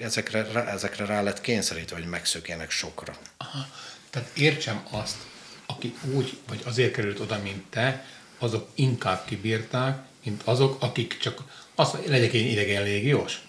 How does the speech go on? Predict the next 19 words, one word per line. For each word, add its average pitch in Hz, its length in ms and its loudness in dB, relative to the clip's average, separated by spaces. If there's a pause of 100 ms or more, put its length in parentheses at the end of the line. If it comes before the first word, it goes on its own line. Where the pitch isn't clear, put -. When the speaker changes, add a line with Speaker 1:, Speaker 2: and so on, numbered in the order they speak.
Speaker 1:
Így 92 200 12
van. 87 140 6 (460)
Speaker 2:
Tehát - 200 -6
őben 113 300 4
nem 135 140 6
volt 104 140 2
olyan 101 120 -2
akarat 104 360 -2
kitartás, 107 560 -2
hogy 104 160 -4 (200)
„Igen, 110 160 -2
azt 92 100 -4
le 104 120 2
kell 104 140 4
tölteni, 113 460 2
mert 107 360 -2
Speaker 1:
Nekünk 117 280 10
Speaker 2:
hát 220 100 8
én, - 160 -4